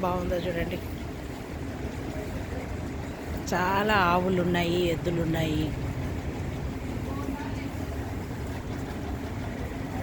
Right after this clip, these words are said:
గోమాతలు పిల్ల పాపలతోటి. ఆటో నగర్లో ఇంత పెద్ద గోశాల ఉందని నాకు తెలీదు. తెలిసిన వాళ్ళు చెప్తే వచ్చాము.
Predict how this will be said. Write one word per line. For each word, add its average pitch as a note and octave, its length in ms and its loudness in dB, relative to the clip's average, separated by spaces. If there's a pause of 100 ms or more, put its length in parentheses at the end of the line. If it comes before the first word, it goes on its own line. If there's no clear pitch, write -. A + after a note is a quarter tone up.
(280)
గోమాతలు F3 580 4 (300)
పిల్ల F3+ 220 4 (100)
పాపలతోటి. D#3+ 560 0 (2750)
ఆటో A3+ 260 6
నగర్లో A#3 380 8
ఇంత G3+ 100 4 (100)
పెద్ద F#3 120 4 (120)
గోశాల G3+ 320 4 (100)
ఉందని F#3 260 4
నాకు - 180 -2
తెలీదు. E3 320 4 (1800)
తెలిసిన G#3+ 360 8
వాళ్ళు A3 220 10
చెప్తే G#3 260 6 (100)
వచ్చాము. F3+ 440 4